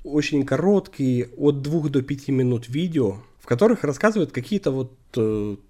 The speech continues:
точечные вещи. Например, последнее, что я смотрел, это она рассказывала про дефекты дикции и как из них сделать свою фишку, или как их исправить, если в этом есть необходимость.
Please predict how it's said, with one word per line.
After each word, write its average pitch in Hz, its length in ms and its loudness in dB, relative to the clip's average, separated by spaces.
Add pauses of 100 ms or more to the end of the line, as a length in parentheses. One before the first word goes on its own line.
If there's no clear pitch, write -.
(160)
точечные 160 560 0
вещи. 123 560 -6 (340)
Например, 170 380 0
последнее, 311 400 0
что - 160 -2
я 156 40 2
смотрел, 254 460 -2
это 160 320 -4
она 151 180 0
рассказывала 151 640 -2
про 139 340 0
дефекты 131 520 -4
дикции 135 760 -4 (720)
и 113 760 -2
как 135 220 -2
из 110 160 -4
них 127 160 0
сделать 120 440 -2
свою 104 320 -4
фишку, 110 720 -8
или 107 320 -8
как 123 240 -6
их 117 160 -6
исправить, 117 520 -4
если 110 220 -8
в 110 60 -8
этом 113 220 -6
есть 110 200 -8
необходимость. 104 880 -10